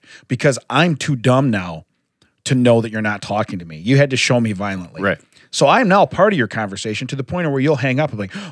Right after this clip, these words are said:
Speaker 1: "Oh, oh, that, oh, I'm s-, oh, I'm sorry." And then I turn around and I just laugh, you know?
Speaker 2: Well, I, I take it another route when they do that. I'm like, "Oh,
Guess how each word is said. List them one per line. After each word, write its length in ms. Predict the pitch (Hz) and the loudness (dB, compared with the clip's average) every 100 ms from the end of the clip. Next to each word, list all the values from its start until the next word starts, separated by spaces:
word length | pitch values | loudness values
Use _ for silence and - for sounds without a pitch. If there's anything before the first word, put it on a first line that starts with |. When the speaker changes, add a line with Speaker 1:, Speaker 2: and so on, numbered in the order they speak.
| - | -6
Speaker 1:
"Oh, 320 | 151 131 85 _ | -4 -4 -6 _
oh, 100 | 123 | -4
that, 200 | 139 - _ _ | -4 -4 _ _
oh, 280 | 170 131 90 _ | 2 2 -2 _
I'm 120 | 139 | -2
s-, 160 | 156 - - | 0 -4 -2
oh, 100 | 120 | 0
I'm 140 | 107 | -2
sorry." 380 | - 92 85 82 _ - | -6 -8 -10 -14 _ 0
And 80 | |
then 80 | 156 | 2
I 40 | 151 | 2
turn 200 | - 156 | 2 4
around 140 | 160 | 4
and 80 | 139 | 4
I 40 | |
just 220 | 120 127 104 | 0 -2 -6
laugh, 640 | 98 117 120 - - - _ _ _ | 0 2 2 -2 -12 -18 _ _ _
you 120 | 120 | -2
know? 100 | 113 | 4
Speaker 2:
Well, 160 | 131 120 | 4 4
I, 200 | 101 123 - _ _ _ _ _ | 2 0 -2 _ _ _ _ _
I 100 | 123 | 2
take 160 | 156 165 | 4 2
it 80 | |
another 220 | 101 120 92 | 2 2 2
route 120 | 85 | 0
when 80 | 92 | 0
they 80 | 90 | -2
do 100 | 95 | 0
that. 160 | 92 92 | 2 2
I'm 60 | |
like, 140 | 104 - | 0 2
"Oh, 300 | 170 131 87 | 4 4 0